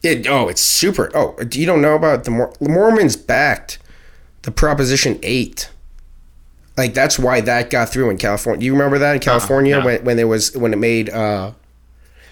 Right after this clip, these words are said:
Speaker 1: it made gay marriage illegal?
Speaker 2: No.
Speaker 1: In California at
Speaker 2: Okay.
Speaker 1: first. It, they, they pushed this proposition, it was Proposition eight, to make, this was maybe five years ago or something
Speaker 2: All
Speaker 1: like
Speaker 2: right,
Speaker 1: that.
Speaker 2: yeah.
Speaker 1: Uh, to make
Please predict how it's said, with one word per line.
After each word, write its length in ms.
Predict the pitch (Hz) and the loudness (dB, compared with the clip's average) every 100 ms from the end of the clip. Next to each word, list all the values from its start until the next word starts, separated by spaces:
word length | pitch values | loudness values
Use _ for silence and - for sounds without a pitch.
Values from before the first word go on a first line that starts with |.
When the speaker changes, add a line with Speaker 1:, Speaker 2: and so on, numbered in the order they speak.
| - | -10
Speaker 1:
it 80 | 147 | -2
made 280 | 123 113 104 | 2 2 2
gay 160 | 113 120 | 2 2
marriage 340 | 117 117 107 | 4 2 2
illegal? 500 | 107 107 113 120 117 - - - - - - - - | 0 0 2 0 -2 -10 -20 -20 -20 -20 -20 -20 -8
Speaker 2:
No. 240 | 104 98 78 | -4 -2 -2
Speaker 1:
In 100 | 120 | 0
California 560 | 131 107 - 110 120 | 0 0 0 0 0
at 120 | 85 104 | 0 0
Speaker 2:
Okay. 60 | |
Speaker 1:
first. 480 | 127 135 82 - - - - _ _ _ - - - | 2 2 2 -4 -6 -16 -20 _ _ _ -20 -20 -2
It, 180 | 131 139 | 0 2
they, 280 | 139 131 - | 0 0 -2
they 140 | 135 | -2
pushed 520 | - - 175 - - | 2 2 2 0 -2
this 180 | 147 123 | -2 0
proposition, 600 | - 151 143 131 120 113 | 0 0 0 0 0 -2
it 20 | |
was 100 | 104 | -2
Proposition 560 | - 123 139 127 127 123 | -2 -2 0 -2 0 0
eight, 300 | 101 98 - - - - | 0 -2 -6 -20 -20 -10
to 120 | - | -4
make, 300 | 107 95 - - - - | -2 -2 -6 -20 -20 -10
this 180 | - 139 | -4 -2
was 160 | 127 110 | -2 0
maybe 400 | 117 95 90 82 - | 0 -2 -6 -10 -16
five 520 | - - 101 98 92 | -10 -4 -2 -2 -4
years 300 | 98 95 87 | -6 -6 -8
ago 120 | 85 | -10
or 100 | 85 | -10
something 260 | - 101 95 | -8 -8 -4
Speaker 2:
All 60 | |
Speaker 1:
like 160 | 98 73 | -4 -2
Speaker 2:
right, 100 | 92 | -2
Speaker 1:
that. 260 | 95 60 - - - - - - - - - | -4 -4 -10 -18 -20 -20 -20 -20 -20 -20 -8
Speaker 2:
yeah. 220 | 113 117 113 | -2 0 0
Speaker 1:
Uh, 40 | |
to 140 | 107 123 | 0 0
make 420 | 113 110 - | 2 0 -4